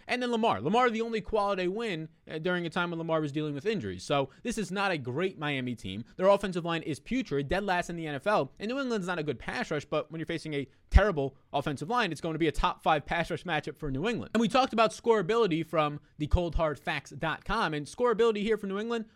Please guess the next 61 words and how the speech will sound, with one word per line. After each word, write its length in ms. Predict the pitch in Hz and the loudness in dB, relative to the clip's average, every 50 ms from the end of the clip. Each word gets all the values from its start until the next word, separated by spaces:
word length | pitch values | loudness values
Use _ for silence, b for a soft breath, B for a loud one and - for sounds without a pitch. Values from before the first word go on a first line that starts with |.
| b b | b b
number 260 | 151 175 202 190 185 | -4 -2 0 2 2
one. 260 | 180 175 - 175 180 - - | 2 2 0 -2 -4 -10 -8
Number 220 | 151 160 180 190 | -6 -4 -4 -2
one 100 | 190 190 | -2 -4
in 60 | 185 185 | -4 -4
the 80 | 175 | -4
N 80 | 170 165 | -4 -4
F 140 | 160 - 170 | -4 -2 -2
L. 180 | 131 95 - B B B | -2 -2 -4 B B B
Uh, 100 | B 143 - - | B -6 -6 -4
bendability, 840 | 175 160 147 139 135 185 214 247 262 254 262 262 262 277 277 269 - _ | -4 -4 -2 4 6 6 6 6 2 2 2 2 2 0 -2 -4 -6 _
number 280 | - 165 208 233 233 226 | -2 2 2 6 6 6
one. 280 | 214 196 156 101 - - - | 6 6 2 -2 -4 -6 -2
This 200 | 185 269 330 - | 2 2 2 2
team 220 | - 311 311 302 302 | 2 -2 -2 -2 -2
is 120 | 262 180 | -2 -2
literally 440 | 190 233 277 320 320 311 294 302 262 | -2 -2 0 -2 -2 -2 -4 -4 -2
number 320 | 214 226 240 269 285 269 | -2 -2 -2 -2 -2 -2
one 280 | 233 214 208 208 208 208 B B B | -2 -2 -2 -2 -4 -6 B B B
at 140 | - 170 | -8 -8
scoring 360 | - - - 233 240 247 240 208 | -8 -6 -4 -2 -2 -2 -2 -4
points 280 | - 220 220 214 - | -4 -4 -4 -4 -6
on 100 | 196 185 | -6 -6
the 80 | 180 165 | -4 -2
yards 300 | 160 160 165 185 175 180 | 0 0 2 0 0 -2
that 80 | 160 | -4
they 140 | - 175 160 | -4 -2 -2
accumulate 680 | 147 - - _ - 220 226 220 220 220 220 214 208 B B B | -2 -2 -6 _ -6 -4 -2 -2 0 0 0 0 -2 B B B
and 200 | B 175 175 165 - - - | B -4 -4 -4 -4 -6 -6
not 360 | 127 147 175 214 220 226 - | -2 2 2 2 2 0 -2
giving 240 | - 196 175 175 170 | -2 -2 -2 0 -2
up 140 | 160 - | -4 -4
points 260 | - 165 156 151 143 151 | -4 -6 -6 -6 -6 -6
on 100 | 147 147 | -6 -4
the 60 | 139 | -2
yards 300 | 135 131 127 131 123 127 | 0 0 0 0 -2 -4
that 80 | 127 | -4
they 140 | 117 123 117 | -2 -2 0
allow. 320 | 117 120 156 180 156 127 120 | 0 2 2 4 2 2 2
And 100 | 156 175 | 0 -2
now 140 | 180 175 | 0 0
they 80 | 165 160 | 2 2
have 120 | 156 151 | 0 0
a 40 | 151 | -2
Miami 340 | 151 147 143 143 147 156 147 | -2 -4 -4 -4 -4 -4 -6
team 220 | 139 - 147 135 | -6 -6 -8 -6
coming 240 | 131 143 139 151 190 | -4 -6 -6 -4 -4
in 100 | 214 208 | -4 -2
here 160 | 180 170 151 | -2 0 0
that, 140 | 143 139 131 | 0 0 -2
for 60 | - | -4
the 80 | 151 160 | -6 -2
most 240 | 190 233 262 - - | 0 0 0 0 0
part, 180 | 202 190 175 | 0 -2 -2
struggles 340 | - - 202 180 180 175 151 | -2 -4 -4 -2 -2 -2 -6
to 80 | - 170 | -6 -6
find 180 | - 160 151 - | -6 -6 -6 -6
any 160 | - 170 165 | -8 -6 -6
big 240 | 151 131 143 127 117 110 | -4 -2 -4 -4 -2 -2
plays, 300 | 139 135 104 87 87 98 | -2 -2 -2 -2 -2 -2
right? 200 | 117 131 131 | -2 -2 -2